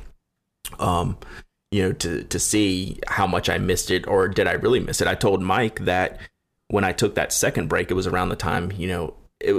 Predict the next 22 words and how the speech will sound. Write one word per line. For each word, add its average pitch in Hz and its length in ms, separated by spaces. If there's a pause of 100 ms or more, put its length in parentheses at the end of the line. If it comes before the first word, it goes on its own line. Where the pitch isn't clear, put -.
it 95 60
was 101 160
also 90 380 (260)
lifestyle - 1400
and 87 120
life-changing 90 600
moments 90 280
for - 100
me 101 180
when 85 160
I 82 40
was - 120
having - 220
kids. - 420
You 90 80
know, 92 60
that's 87 280
when - 80
it 78 60
was - 100
the - 80
hardest, - 440